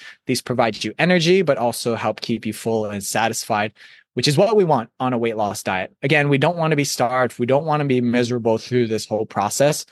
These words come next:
And this is really important to understand, right? So we have to remember that vitamins, uh, facilitate antioxidant functions. Um, they, they produce certain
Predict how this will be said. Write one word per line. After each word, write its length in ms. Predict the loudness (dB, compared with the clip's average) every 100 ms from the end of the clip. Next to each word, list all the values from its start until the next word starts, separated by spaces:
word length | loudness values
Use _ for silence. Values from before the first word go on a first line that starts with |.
| -20 -20 _ _ _ 2
And 260 | 4 4
this 180 | 4 2
is 140 | 2
really 260 | 2 4 2
important 560 | 0 -4 -4 -4 -6 -6
to 160 | -8
understand, 540 | -4 -4 -6 -6 -8 -12 _ _ _ _ _ _
right? 300 | 0 0 0 -6 _ _
So 220 | -2 2
we 80 | 4
have 140 | 4 2
to 80 | 2
remember 440 | 2 2 4 4
that 240 | 4 0 0
vitamins, 760 | 0 2 0 -2 -4 -6 -10 -14 _ _ _ _ _ _ -14 0
uh, 140 | 2
facilitate 800 | 2 0 2 2 2 2 0 0 -2
antioxidant 800 | -2 0 2 0 2 2 2 2
functions. 640 | 0 2 2 2 0 -4 -14 -18 -12 0
Um, 460 | 2 2 0 -2 0
they, 320 | 2 2 2
they 220 | 2 0
produce 500 | 0 -2 2 2 2
certain 360 | 0 0 -2